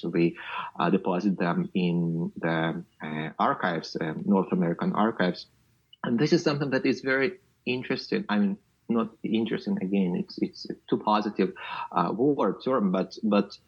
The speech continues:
people in, both in academia, in mass media,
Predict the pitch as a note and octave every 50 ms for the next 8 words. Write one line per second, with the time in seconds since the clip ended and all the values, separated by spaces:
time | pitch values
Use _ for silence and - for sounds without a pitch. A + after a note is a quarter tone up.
0 | _ _ _ _ _ - C#3 C#3+ C3+ - C3+ B2 B2 A#2 G#2+ A#2 - - A#2+ A2+
1 | A#2 A2+ A2+ G#2+ G#2+ _ _ - - - - - - - G2+ A2+ B2 A#2+ - A#2+
2 | A2 A2 G#2+ - G2+ F#2+ G#2 G2+ G2 F#2+ F#2 F2+ - G#2 G2 G2+ G2+ F#2+ F#2 -
3 | - G#2+ G2+ G2 F#2+ F#2+ F#2+ -